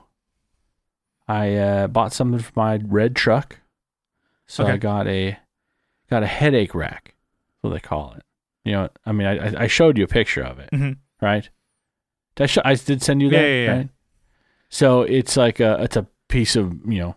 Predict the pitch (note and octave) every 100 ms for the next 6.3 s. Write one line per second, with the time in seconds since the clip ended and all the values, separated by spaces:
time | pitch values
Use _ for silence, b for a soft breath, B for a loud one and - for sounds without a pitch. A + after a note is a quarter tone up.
0 | - A2+ - B2+ B2 A2+ A2+ G#2 F#2+ G2+
1 | G2+ G2+ G#2 A2 - - G2+ F#2 G2+ F#2+
2 | F#2+ E2+ - G2+ F2 - - F#2 G2 -
3 | _ G2 F#2+ A#2 C#3+ F#2 - _ _ -
4 | F2 F#2 - - F#2+ G2 G#2 G2+ F#2 F2+
5 | F#2+ - _ D#2+ G2 E2+ - - G#2 G2+
6 | F2+ -